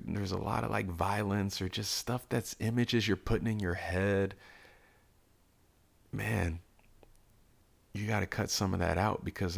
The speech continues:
now society, we think that that's okay, or we're like, "Yeah, that's normal," and, and really it's not. It's like, subliminally, it's working its ways into you, and it's,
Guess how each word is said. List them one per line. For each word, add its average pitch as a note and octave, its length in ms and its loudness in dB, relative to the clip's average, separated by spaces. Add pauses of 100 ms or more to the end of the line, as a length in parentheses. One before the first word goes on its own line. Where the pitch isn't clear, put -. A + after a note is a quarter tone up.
now F#2+ 320 0
society, F#2 680 0
we F2+ 160 -2
think F2+ 300 -4
that E2+ 140 -2
that's F2 240 -2
okay, F2+ 460 -2
or F2 100 2
we're E2 200 0
like, E2 320 -2 (280)
"Yeah, A#2 200 -4
that's G2+ 280 -2
normal," F#2+ 500 2
and, E2+ 200 -2
and E2+ 240 -4
really G#2+ 320 2
it's E2+ 220 -2
not. F2 360 -2
It's - 200 -4
like, D#2+ 320 -4 (840)
subliminally, F#2+ 800 2
it's D#2+ 200 0
working F2 460 2
its D#2+ 200 -4
ways E2 500 0
into F2+ 360 0
you, B1+ 340 -6 (560)
and F#2 160 2
it's, F2+ 240 0